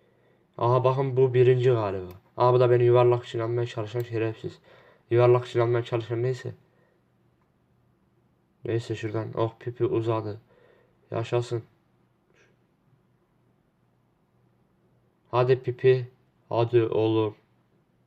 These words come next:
Pipi. Pipi. Pipi. Pipi. Aha orospu çocuğunun biri geldi.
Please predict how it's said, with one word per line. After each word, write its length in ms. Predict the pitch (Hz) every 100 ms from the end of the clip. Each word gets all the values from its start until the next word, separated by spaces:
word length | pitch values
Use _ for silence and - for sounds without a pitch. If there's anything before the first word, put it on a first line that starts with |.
| _ _ _ _ _ _ _ _ _ _ _ _ _ _ _ _ _ _
Pipi. 960 | - - 135 139 135 131 127 123 117 117 -
Pipi. 960 | - - 170 269 370 359 160 302 202 -
Pipi. 280 | 349 370 403 403 403 392 381 370 370 370 359 349 349 339 339 330 330 330 _ _ _ _ _ _ _ _ _
Pipi. 1400 | - - 415 415 415 403 392 392 381 381 370 370 359 - - -
Aha 200 | - 156
orospu 320 | 147 156 - 175
çocuğunun 360 | 185 175 175
biri 100 | 175
geldi. 200 | 170 156